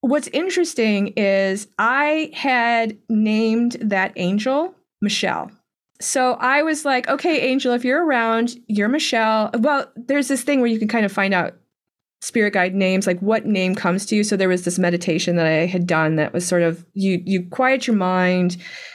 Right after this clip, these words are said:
and you push yourself in sort of this kind of no think place,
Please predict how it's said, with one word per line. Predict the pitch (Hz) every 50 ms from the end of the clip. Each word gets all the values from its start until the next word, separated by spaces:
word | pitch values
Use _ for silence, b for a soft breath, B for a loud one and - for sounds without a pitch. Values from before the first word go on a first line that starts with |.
| B B B
and | - 190 185 180 180 180 175 175 175 180 185 202 - - - _ _ _ _ _
you | 202 196 95 98 208 208 208 202 202 202 196 190 185 180 - - _ _ _ _
push | - 247 233 240
yourself | 254 226 220 220 202 190 190 185
in | 180 175
sort | 175 208 196 180
of | 175 175
this | 175 170 175 - -
kind | 214 - 196 185
of | 180 180 - - _ _ _ _ _ -
no | 208 196 190 190 196 196 202
think | 220 214 - 233 220 220 220 -
place, | - - 240 233 240 269 269 - - - - -